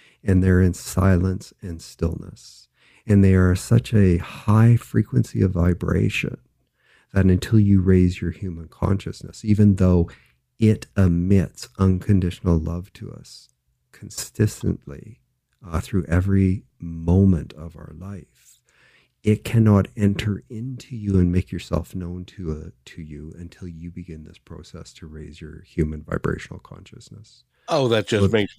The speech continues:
Speaker 2: way too darn much sense.
Speaker 1: So, <laughs> at the time of the Big Bang,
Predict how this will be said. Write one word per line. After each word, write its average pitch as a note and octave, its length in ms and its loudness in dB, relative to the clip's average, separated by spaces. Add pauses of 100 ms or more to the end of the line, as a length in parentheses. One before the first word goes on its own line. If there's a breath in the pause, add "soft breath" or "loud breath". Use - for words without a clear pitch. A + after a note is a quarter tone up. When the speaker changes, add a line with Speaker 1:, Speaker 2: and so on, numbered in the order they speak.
(120)
Speaker 2:
way G#2 160 0
too G#2 200 -4
darn F#2 260 0
much E2+ 240 -8
sense. - 400 -6 (1120)
Speaker 1:
So, A#2 440 4
<laughs> - 1800 -2
at G#2+ 220 2
the G#2 80 4
time B2 380 4
of D3+ 80 4
the D3 100 2
Big A#2+ 340 2
Bang, E2+ 580 0